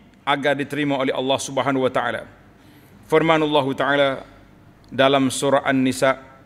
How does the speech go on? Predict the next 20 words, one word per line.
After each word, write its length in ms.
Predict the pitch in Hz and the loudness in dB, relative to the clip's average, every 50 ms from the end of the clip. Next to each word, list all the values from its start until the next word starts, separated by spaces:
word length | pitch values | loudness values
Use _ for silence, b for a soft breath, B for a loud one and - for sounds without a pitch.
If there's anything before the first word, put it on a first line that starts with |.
| - - b b b b b b b b b - 123 | -20 -20 b b b b b b b b b 0 2
ayat 240 | 135 139 143 - | 4 4 4 2
satu 240 | 127 131 131 - 147 | 0 -6 -6 -4 -2
dua 160 | 135 131 131 131 | -2 2 2 2
empat, 300 | 123 - - 135 135 135 - B B B B B B B B B B - - - | 2 4 4 4 2 2 -2 B B B B B B B B B B -20 -16 -6
"Wa 160 | - 180 190 | 2 2 4
man 160 | 180 180 175 165 | 4 4 2 2
ya'mal 480 | 156 156 139 151 156 151 147 143 139 | 2 0 0 0 -2 -2 0 0 0
minas 320 | 139 147 151 147 135 - - | 0 0 0 0 0 -2 0
salihati 640 | - 147 143 139 131 - - 143 139 131 - 147 | 2 2 4 4 2 2 4 4 4 4 2 -2
min 240 | 139 143 139 139 135 | 0 2 2 2 0
zakarin 560 | 123 113 151 156 147 - 143 135 139 135 135 | 2 4 4 2 4 2 0 2 2 0 -2
aw 240 | 131 - 135 135 135 135 | 0 2 2 2 2 2
unsa 460 | 175 202 220 196 - - 175 156 147 | 0 -2 -2 -2 2 2 4 4 4
wa 160 | 151 156 151 | 4 4 2
huwa 240 | 131 147 151 147 143 | 2 2 2 4 2
mu'min 640 | 147 165 196 185 196 202 214 220 208 170 113 92 - - - B B B B B B - | 4 2 0 -2 0 2 4 4 4 4 2 -4 -8 -18 -20 B B B B B B -8
fa 160 | - 143 147 - | 0 2 2 2
ulaika 720 | 156 147 143 139 139 139 139 139 139 - 139 127 - 151 | 2 2 4 6 8 8 8 8 6 4 2 -2 0 0
yadkhulunal 800 | 139 139 139 131 127 - 139 143 139 135 135 135 135 131 123 120 | 2 2 2 2 0 0 -2 -2 0 0 2 2 2 2 2 2
jannah 580 | 170 190 196 196 196 185 - - - - - | 2 2 2 4 2 0 0 -2 -14 -20 -16